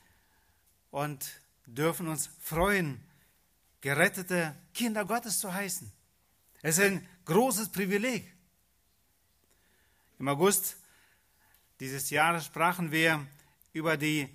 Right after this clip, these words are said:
Priorität des Evangeliums, dass es wichtig ist, dass wir es richtig verstehen, das Evangelium, dass wir es weitertragen. Und wir hatten uns dazu erster Korinther fünfzehn, eins bis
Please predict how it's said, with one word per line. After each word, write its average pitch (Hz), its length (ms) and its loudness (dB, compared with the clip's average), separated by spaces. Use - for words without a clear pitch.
Priorität 180 800 2
des 151 100 -6
Evangeliums, 202 840 2
dass 156 180 -2
es 151 200 -4
wichtig 220 300 2
ist, 202 300 4
dass 175 320 2
wir 180 260 6
es 180 260 -4
richtig 180 360 0
verstehen, 185 600 2
das 220 140 0
Evangelium, 214 720 2
dass 156 320 2
wir 196 220 8
es - 160 0
weitertragen. 185 1120 4
Und 131 80 -10
wir 151 100 2
hatten 180 180 2
uns 180 220 -2
dazu 180 600 0
erster 143 220 -6
Korinther 156 480 0
fünfzehn, 170 520 -6
eins 156 260 -4
bis - 380 -10